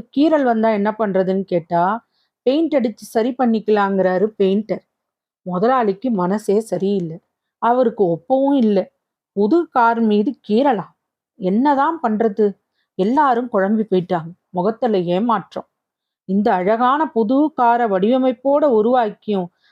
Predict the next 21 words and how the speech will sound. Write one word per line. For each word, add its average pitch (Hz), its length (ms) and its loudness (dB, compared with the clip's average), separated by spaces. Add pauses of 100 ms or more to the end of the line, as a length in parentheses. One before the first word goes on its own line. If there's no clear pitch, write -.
(100)
காரை 339 320 2
வெளில 262 320 2
கொண்டு 220 280 -2
போக 202 260 0
முடியலையே. 180 580 -2 (600)
இதையெல்லாம் 196 600 2
பார்த்துக்கிட்டு 226 420 0
இருந்தாரு 196 400 2
வெளியில 226 420 2
நின்ன 185 340 -2
ஒரு 214 180 2
வயசான 202 540 -2
வாட்ச்மேன். 180 540 -4 (460)
அவர் 294 240 0
தயங்கி 302 380 0
தயங்கி 269 360 0
முதலாளி 240 460 2
கிட்ட 190 300 -2
வந்து 185 360 -2
கேக்குறாரு, 180 420 -2 (140)
"ஐயா, 170 500 -4